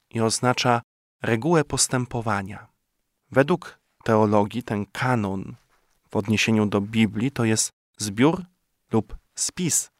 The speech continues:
ksiąg uznawanych za autentyczne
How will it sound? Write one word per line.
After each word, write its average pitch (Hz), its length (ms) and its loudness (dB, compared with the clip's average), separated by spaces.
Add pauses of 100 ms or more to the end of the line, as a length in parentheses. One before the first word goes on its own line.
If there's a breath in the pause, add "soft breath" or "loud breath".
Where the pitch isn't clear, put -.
(140)
ksiąg 120 600 -2 (840)
uznawanych 127 680 0
za 113 280 0 (520)
autentyczne 120 920 -2